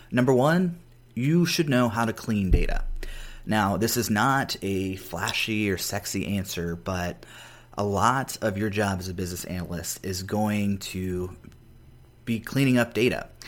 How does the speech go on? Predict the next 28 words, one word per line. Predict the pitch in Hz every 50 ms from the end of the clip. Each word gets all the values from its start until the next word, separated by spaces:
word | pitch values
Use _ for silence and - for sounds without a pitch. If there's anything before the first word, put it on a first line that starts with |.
| - - - - -
And | - 123
now | 139 143 139 127
it | 107 113
does | 117 135 143 160 147
depend | 147 143 - 165 165
on | 160 135
the | 123 -
organization | 117 123 117 113 107 98 98 98 98 - - 90 90
you're | 85 85 87
in. | 80 82 - - 80 - - - - - - - - -
And | - 107 104 104 101 95 95 98 98 98 - - - -
kind | - - 113 110 113
of | 104 98 90 85 - - -
paradoxically, | - - 131 117 98 87 87 101 139 143 143 - - 110 92 - - 98 92 90 92 92 92 87 85 - - - - - - - - -
you | - - 113 120
would | 127 123
expect | 117 113 - - 135 127 - - - - - - - - - - - - -
bigger | - 165 156 160 143
organizations | 135 135 117 123 117 104 113 113 110 - 110 104 98 98 98 98 - -
to | -
have | - 110 110 101 107
more | 104 98
resources | 95 104 110 101 - - 101 98 95 - 92 87 -
to | 95
have | 92 95 87 82
cleaner | - - 98 90 87
data | 85 90 90 95 90
sets, | 85 - - 71 73 - - - -